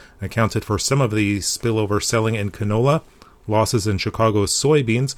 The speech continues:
were also bearish for the Canadian oilseed, although soy oil is firmer in early activity. Forecasts remain generally hot and dry across most of the prairies, and that should be keeping a weather premium in the market.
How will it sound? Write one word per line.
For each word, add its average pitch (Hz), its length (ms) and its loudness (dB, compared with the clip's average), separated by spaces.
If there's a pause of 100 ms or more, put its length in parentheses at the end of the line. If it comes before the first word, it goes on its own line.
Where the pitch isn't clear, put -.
(300)
were - 140 -4
also 208 320 4
bearish 104 400 2
for 120 100 -2
the 107 140 0
Canadian 113 400 0
oilseed, 113 580 0 (140)
although 113 260 2
soy 160 500 2
oil 143 440 2 (400)
is 226 240 0
firmer 135 420 4
in 110 300 -2
early 98 340 -2
activity. 110 720 0 (840)
Forecasts 117 720 2
remain 110 360 2
generally 131 400 2
hot 123 400 -6
and 107 320 -2
dry 117 340 2
across 120 480 -2
most 123 380 0
of 98 100 -2
the 98 80 0
prairies, 101 500 2 (380)
and 160 140 0
that 190 160 0
should - 280 -2
be 190 120 0
keeping 143 340 2
a 120 60 4
weather 139 260 2
premium 104 440 2
in 98 100 2
the 104 80 2
market. 113 480 2